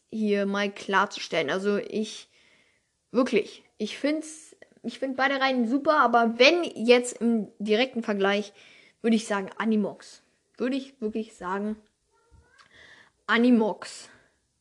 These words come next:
Genau. Ähm. Und P S kann, ach so, jetzt hab ich noch eine neue E-Mail und zwar,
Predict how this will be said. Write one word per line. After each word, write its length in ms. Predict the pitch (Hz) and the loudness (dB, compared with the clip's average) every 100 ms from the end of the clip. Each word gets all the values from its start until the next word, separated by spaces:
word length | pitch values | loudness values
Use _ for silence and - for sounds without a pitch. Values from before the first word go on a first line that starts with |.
| _ _ _ _ _ _ _ _ | _ _ _ _ _ _ _ _
Genau. 1080 | 285 311 311 226 208 202 185 185 180 147 - 240 _ _ _ _ _ _ _ _ _ _ _ | 0 0 0 -2 -2 -2 -2 -2 -2 -6 -10 -16 _ _ _ _ _ _ _ _ _ _ _
Ähm. 1300 | - 175 143 110 101 76 80 62 69 69 65 60 233 _ _ _ _ _ _ _ _ _ _ _ _ _ _ _ _ _ _ _ _ _ _ _ _ _ _ | -10 -8 -8 -10 -12 -16 -20 -20 -20 -20 -20 -20 -20 _ _ _ _ _ _ _ _ _ _ _ _ _ _ _ _ _ _ _ _ _ _ _ _ _ _
Und 680 | - 269 285 302 302 302 _ | -2 -2 0 -2 -6 -8 _
P 140 | 240 | 0
S 340 | 220 262 269 - | 2 0 -6 -12
kann, 340 | 254 254 247 | -6 -6 -4
ach 160 | - 233 | -2 -2
so, 120 | 233 | 0
jetzt 320 | 226 214 208 | 0 0 -2
hab 120 | 233 233 | -4 -2
ich 160 | 240 | -2
noch 260 | 220 220 220 | -4 -6 -4
eine 80 | 202 | -4
neue 240 | 208 277 | -4 -6
E-Mail 380 | 285 277 269 254 | -6 -6 -6 -4
und 180 | 226 247 | -4 -4
zwar, 180 | 240 | -6